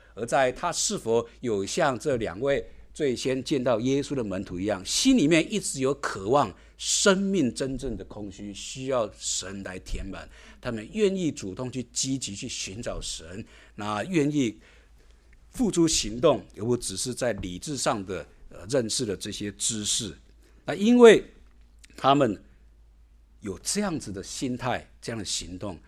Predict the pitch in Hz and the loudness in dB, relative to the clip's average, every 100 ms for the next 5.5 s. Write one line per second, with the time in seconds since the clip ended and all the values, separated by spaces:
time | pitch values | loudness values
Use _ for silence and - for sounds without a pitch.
0 | - - 160 160 - 214 196 143 127 - | -20 -4 0 0 0 0 0 -2 -6 -14
1 | - - - - 139 131 120 117 220 185 | -20 -20 -20 -10 -2 0 0 2 2 2
2 | 185 180 165 151 127 - - 156 120 107 | 0 2 4 6 4 0 0 0 0 -4
3 | 92 - - 147 147 139 95 80 90 110 | -6 -6 -6 -2 0 0 -6 -10 -10 -4
4 | 127 104 90 110 123 - 107 - 107 85 | -2 -2 -4 -6 -6 -8 -12 -6 -6 -6
5 | - 98 90 120 113 | -10 -14 -8 -4 -4